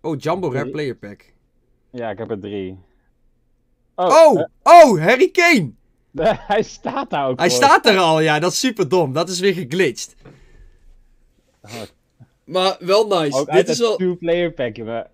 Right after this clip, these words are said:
Speaker 2: Oh.
Speaker 1: Nee, dit was uit de Jumbo Rare Player Pack of zo.
Speaker 2: Nee, nee.
Speaker 1: Jawel.
Speaker 2: Oh, wel.
Speaker 1: Ja. Je had de verkeerde geopend, maar maakt niet uit. Dit was de tradable. Maar, eh, ja, W.
Speaker 2: Ja.
Speaker 1: Hoppakee, dertig K.
Speaker 2: Ik Oh, dat had je.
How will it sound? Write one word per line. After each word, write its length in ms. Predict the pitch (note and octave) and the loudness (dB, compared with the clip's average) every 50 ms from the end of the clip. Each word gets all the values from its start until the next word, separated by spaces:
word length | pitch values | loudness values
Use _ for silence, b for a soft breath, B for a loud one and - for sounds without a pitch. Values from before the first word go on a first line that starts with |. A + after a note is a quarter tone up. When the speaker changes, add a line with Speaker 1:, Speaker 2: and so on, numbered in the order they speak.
| _ | _
Speaker 2:
Oh. 200 | - B2+ C3+ C#3+ C#3 | -10 -8 -4 -2 0
Speaker 1:
Nee, 160 | F#3 F#3+ G3+ | 2 2 2
dit 100 | G3+ G3 | 2 0
was 200 | G#3+ A3 G3 G3+ | -2 -4 -4 -4
uit 100 | G#3 E3 | -4 -6
de 60 | G3 E3 | -8 -6
Jumbo 340 | C3+ F#3+ F#3+ G3+ G3 G3 | -4 -2 -2 -2 -2 -2
Rare 180 | F3 E3+ F3 D#3+ | 0 -2 -2 -2
Player 300 | - F3+ E3+ D#3+ D3+ D3+ | -4 -6 -4 -4 -6 -6
Pack 220 | - C#3+ B2+ B2 | -6 -10 -10 -10
of 100 | B2 A#2+ | -12 -14
zo. 260 | - - A#2 A2+ A2 - _ _ _ _ _ _ _ _ _ | -14 -16 -16 -16 -18 -20 _ _ _ _ _ _ _ _ _
Speaker 2:
Nee, 280 | - B2+ C3+ A#2 G2 | -20 -18 -18 -16 -16
nee. 320 | F2 F2 E2+ E2 E2 F#2 G2 _ _ _ _ _ _ | -18 -18 -20 -20 -20 -20 -20 _ _ _ _ _ _
Speaker 1:
Jawel. 180 | - C#3 C#3 | -8 -8 -6
Speaker 2:
Oh, 60 | B2 C3+ | -6 -6
wel. 220 | D#3 A#2 F#2 - _ _ _ _ _ _ | -6 -6 -8 -10 _ _ _ _ _ _
Speaker 1:
Ja. 220 | - C#3 D3 D3 C#3 C3+ - _ _ _ _ _ _ _ _ _ | -12 -8 -8 -8 -8 -10 -12 _ _ _ _ _ _ _ _ _
Je 60 | _ C3 | _ -14
had 60 | C3+ | -14
de 60 | C3+ | -14
verkeerde 300 | A#2+ - - C#3 C3+ C3 | -16 -10 -8 -8 -8 -8
geopend, 400 | - A#2 A2 A2 - A2 G#2 _ | -10 -14 -20 -20 -20 -20 -20 _
maar 120 | - A#2 A#2+ | -20 -18 -16
maakt 140 | B2 A#2+ A2+ | -16 -16 -16
niet 80 | A2 | -16
uit. 180 | A2 A#2+ - _ _ _ _ _ _ _ _ | -20 -20 -20 _ _ _ _ _ _ _ _
Dit 120 | - E3+ | -4 -4
was 120 | E3+ F#3+ D#3 | -2 -2 -6
de 80 | E3+ | -6
tradable. 520 | D3 - F3+ F3+ E3 D3+ A#2 A#2+ A2+ A2+ A2+ _ B B B B B B B B B B B _ | -6 -2 -2 -2 -2 -2 -6 -8 -10 -12 -16 _ B B B B B B B B B B B _
Maar, 220 | D3+ D#3 E3+ E3+ E3+ E3+ E3+ E3 | -4 -2 -2 0 0 0 0 0
eh, 60 | D#3 | 2
ja, 200 | F3 F#3 E3 C#3 | 0 0 -2 -2
W. 240 | D3+ D#3+ E3 D3 C3 A#2+ C3 F3 A3 | -2 -4 -4 -4 -6 -6 -8 -10 -10
Speaker 2:
Ja. 160 | - F#2+ E2+ | -14 -18 -16
Speaker 1:
Hoppakee, 380 | - C#3+ D3 D3 C3+ B2+ A#2 A2 | -16 -16 -16 -12 -10 -10 -10 -8
dertig 260 | G#2 C3+ - - B2 | -10 -12 -12 -14 -16
K. 80 | - B2+ A#2+ C3 - | -16 -16 -16 -14 -16
Speaker 2:
Ik 80 | A#2+ - _ _ _ _ _ _ _ _ _ _ _ _ _ _ _ _ _ _ _ _ _ _ | -18 -20 _ _ _ _ _ _ _ _ _ _ _ _ _ _ _ _ _ _ _ _ _ _
Oh, 180 | G#2 G2 F#2+ | -20 -20 -20
dat 120 | F#2 F#2+ F2 | -20 -20 -20
had 160 | - F2+ _ | -20 -20 _
je. 80 | _ | _